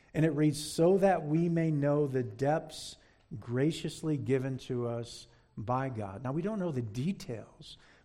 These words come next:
but we do know there are, there's depth to it. It's like an ocean of spiritual blessings that has no bottom, and there's no limit to them, and we, that we are receiving and will receive from our Heavenly Father.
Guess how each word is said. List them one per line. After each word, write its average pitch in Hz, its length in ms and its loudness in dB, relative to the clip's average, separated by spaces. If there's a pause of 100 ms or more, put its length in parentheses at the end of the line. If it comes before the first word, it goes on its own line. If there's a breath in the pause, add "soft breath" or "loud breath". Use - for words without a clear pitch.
but 117 160 -16
we 135 120 -8
do 135 200 -4
know 127 220 0
there 117 280 -4
are, 110 200 -8 (320)
there's 113 320 -4
depth 131 560 0
to 107 180 -4
it. 101 140 -8 (240 loud breath)
It's - 360 -4
like 190 220 6
an 151 220 0
ocean 180 400 6
of 151 100 0
spiritual 151 460 0
blessings 139 380 0
that 131 100 0
has 160 260 2
no 117 140 -2
bottom, 101 460 -8 (600 soft breath)
and 139 140 2
there's 120 120 2
no 139 160 4
limit 131 360 2
to 127 100 -2
them, 110 240 -2
and 113 100 -2
we, 135 120 2
that 131 280 0
we 123 140 2
are 117 100 0
receiving 110 760 -6 (320 soft breath)
and 135 320 2
will 151 340 8
receive 113 640 -2
from 110 460 -8 (220 soft breath)
our 120 120 -6
Heavenly 110 380 -8
Father. 110 560 -8